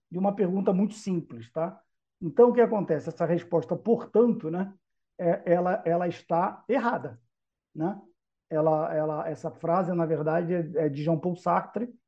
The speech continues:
no livro A Idade da Razão, que ele publicou, se eu não me engano, no final da década de cinquenta, década de sessenta, tá?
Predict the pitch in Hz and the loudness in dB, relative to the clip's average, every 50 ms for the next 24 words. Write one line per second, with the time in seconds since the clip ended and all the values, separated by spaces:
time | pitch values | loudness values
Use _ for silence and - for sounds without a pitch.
0 | _ _ - 160 156 165 165 160 170 170 165 185 185 - 160 165 165 151 170 160 | _ _ -6 -2 0 2 4 6 4 4 4 0 -4 -2 0 0 0 0 0 -2
1 | 165 151 156 151 170 156 165 190 156 143 143 127 - - _ _ _ _ _ _ | -2 -2 -2 -4 -4 -2 -2 -4 -4 -6 -8 -8 -10 -14 _ _ _ _ _ _
2 | - 143 139 139 156 151 143 147 135 - 156 156 - - 156 151 151 143 135 156 | -4 -4 -2 -2 -4 -4 -4 -4 -4 -4 -6 -6 -4 -4 -4 -4 -2 -2 -2 -2
3 | 156 147 - 156 156 151 135 147 147 - 143 147 139 - 147 143 135 - 151 160 | -2 -4 -4 -4 -4 -2 -2 -4 -6 -4 -6 -6 -6 -6 -6 -4 0 2 2 2
4 | 165 165 - 160 - - _ _ _ _ - 151 151 147 160 151 151 147 139 - | 2 2 -2 -6 -8 -10 _ _ _ _ 0 2 2 4 2 2 0 0 -2 -2
5 | - 165 147 - - 143 131 120 117 117 135 120 113 - 147 160 165 - | -2 -2 -2 -2 -4 -6 -4 -4 -4 -4 -4 -2 0 2 2 2 2 0